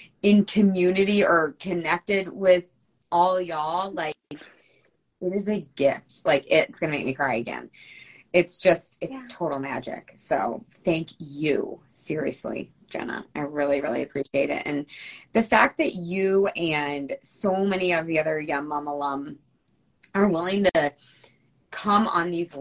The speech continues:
Speaker 1: lives, like, you're willing to set aside your own nerves for, like, the greater good of maybe just one other woman.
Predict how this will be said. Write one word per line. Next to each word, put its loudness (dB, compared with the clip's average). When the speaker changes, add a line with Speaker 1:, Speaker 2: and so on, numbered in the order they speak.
Speaker 1:
lives, -2
like, 0
you're 6
willing 6
to 6
set 2
aside 0
your -6
own -2
nerves -6
for, 0
like, -4
the 2
greater -2
good 0
of -2
maybe -2
just -6
one -2
other -6
woman. -8